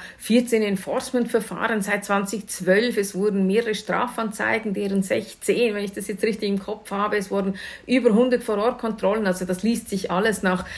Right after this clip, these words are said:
äh, ziemlichem Aufwand. Wir kennen diesen gängigen Spruch, der, der Fisch, äh, stinkt vom Kopf, oder? Und letzten Endes, wir haben ein Top-Management, wir haben einen Verwaltungsrat.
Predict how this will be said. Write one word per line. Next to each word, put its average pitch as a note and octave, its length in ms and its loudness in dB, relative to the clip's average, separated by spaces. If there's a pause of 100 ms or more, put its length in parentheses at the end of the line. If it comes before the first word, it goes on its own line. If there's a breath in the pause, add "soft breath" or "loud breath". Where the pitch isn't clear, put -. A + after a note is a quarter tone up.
(200 loud breath)
äh, F#3 180 6
ziemlichem A3+ 560 4
Aufwand. B3+ 680 2 (340 loud breath)
Wir F3+ 140 0
kennen G#3 380 2
diesen F#3 260 -2
gängigen G3 460 2
Spruch, G3+ 380 2
der, F#3 180 4
der F#3+ 160 0
Fisch, G#3+ 400 2
äh, - 240 0
stinkt G3+ 340 4
vom - 160 -2
Kopf, - 380 2
oder? - 320 -4
Und G3 160 2 (300 loud breath)
letzten A#3 360 6
Endes, G#3 400 2
wir F#3+ 140 4
haben F#3 240 2
ein F3 160 -2
Top-Management, A3+ 800 2
wir F#3 160 -2
haben G3 220 2
einen F3+ 200 -2
Verwaltungsrat. F#3+ 920 0